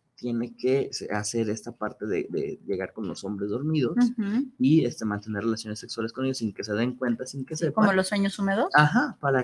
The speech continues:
Speaker 1: qué? Para poder extraer semen y poder dar vida a los demonios.
Speaker 2: Ok.
Speaker 1: O sea, ¿a qué? Ta-, también va la metáfora, ¿no? A-, aquella semilla que no es tirada, que es tirada a la tierra,
Speaker 2: Sí.
Speaker 1: no es fértil,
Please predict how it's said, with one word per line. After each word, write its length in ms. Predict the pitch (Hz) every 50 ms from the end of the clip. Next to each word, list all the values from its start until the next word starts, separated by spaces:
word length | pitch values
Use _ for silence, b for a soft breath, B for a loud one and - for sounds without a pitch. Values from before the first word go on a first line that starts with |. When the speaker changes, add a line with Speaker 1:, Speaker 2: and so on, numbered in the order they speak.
| - -
Speaker 1:
qué? 240 | 180 214 233 - - -
Para 260 | - 123 117 113 113
poder 220 | - 120 120 117 120
extraer 400 | 123 123 - - 135 135 131 127
semen 320 | - 139 143 147 147 139
y 40 | 120
poder 300 | 120 - 113 113 110 107
dar 160 | 117 117 117
vida 200 | 110 113 110 110
a 20 | 107
los 220 | 110 107 101 104
demonios. 340 | - - - - - - _ _ _ - - - -
Speaker 2:
Ok. 220 | 190 165 - - 160 160 170 185 208 220 214 175
Speaker 1:
O 80 | 117
sea, 300 | - - 135 123 - - -
¿a 200 | 113 117 - -
qué? 360 | - 147 151 151 143 131 -
Ta-, 160 | - 139 127
también 300 | 120 131 123 131 131 131 131
va 60 | 143
la 140 | 156 156 147
metáfora, 600 | 135 117 - - 131 135 127 - 117 104 104 101
¿no? 340 | 101 107 117 131 143 139 123
A-, 240 | - - 107 95 -
aquella 380 | - 110 - - 131 123 135 135
semilla 480 | - - 131 135 139 135 120 120 117
que 160 | 113 - - 110
no 100 | 110 113
es 140 | 110 -
tirada, 600 | - 131 127 131 131 127 123 117 117 120 120 - -
que 100 | - 120
es 120 | 113 -
tirada 420 | - - 120 135 135 135 131 120 117
a 20 |
la 160 | 110 107 110
tierra, 320 | - 131 127 135 139 160 160
Speaker 2:
Sí. 420 | - 262 247 233 208 202 220 294
Speaker 1:
no 160 | - 123 123 120
es 200 | 120 113 - -
fértil, 640 | - 147 147 135 117 113 - - 104 92 - -